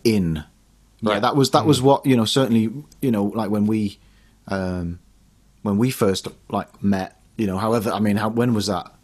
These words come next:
Speaker 1: Fifteen years ago, whenever it was.
Speaker 2: <laughs>
Speaker 1: Four, sixteen years ago now, isn't it? Unbelievable.
Speaker 2: Yeah.
Speaker 1: So,
Speaker 2: <laughs>
Speaker 1: um, <laughs> when, when we, um,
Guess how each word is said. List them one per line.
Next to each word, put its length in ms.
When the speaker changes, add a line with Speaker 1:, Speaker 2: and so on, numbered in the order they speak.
Speaker 1:
Fifteen 360
years 220
ago, 160
whenever 300
it 80
was. 280
Speaker 2:
<laughs> 220
Speaker 1:
Four, 240
sixteen 560
years 280
ago 200
now, 200
isn't 180
it? 100
Unbelievable. 640
Speaker 2:
Yeah. 60
Speaker 1:
So, 220
Speaker 2:
<laughs> 280
Speaker 1:
um, 300
<laughs> 60
when, 200
when 200
we, 360
um, 380